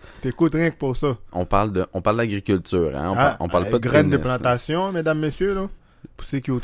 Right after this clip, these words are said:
Speaker 1: qui écoutent ça avec les enfants. <laughs> Des graines qu'on plante, puis que ça pousse après.
Speaker 2: <laughs>
Speaker 1: Ok, les enfants ?
Speaker 2: On parlait des, des collègues de
Speaker 1: Ouais.
Speaker 2: travail, euh, nuisibles.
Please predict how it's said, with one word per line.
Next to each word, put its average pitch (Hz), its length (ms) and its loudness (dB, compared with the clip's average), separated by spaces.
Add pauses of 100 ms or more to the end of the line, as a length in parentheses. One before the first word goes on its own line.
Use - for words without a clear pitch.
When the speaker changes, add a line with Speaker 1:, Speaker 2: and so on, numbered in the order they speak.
(100)
Speaker 1:
qui 139 120 0
écoutent 131 260 0
ça 151 120 4
avec 135 180 0
les 123 180 0
enfants. 135 400 0 (240)
<laughs> - 220 -6
Des 117 180 2
graines 123 540 8
qu'on 110 240 6
plante, 113 840 6
puis - 140 -6
que - 100 -14
ça 98 260 -6
pousse 143 300 6
après. 123 720 2
Speaker 2:
<laughs> - 60 -2 (540)
Speaker 1:
Ok, 123 180 -4
les 190 300 2
enfants ? 202 460 4 (380)
Speaker 2:
On 104 100 -2
parlait 104 300 0
des, 104 260 0
des 95 120 -4
collègues 107 260 -2
de 131 80 -2
Speaker 1:
Ouais. 123 100 2
Speaker 2:
travail, 117 340 0
euh, 101 140 2
nuisibles. 139 560 -4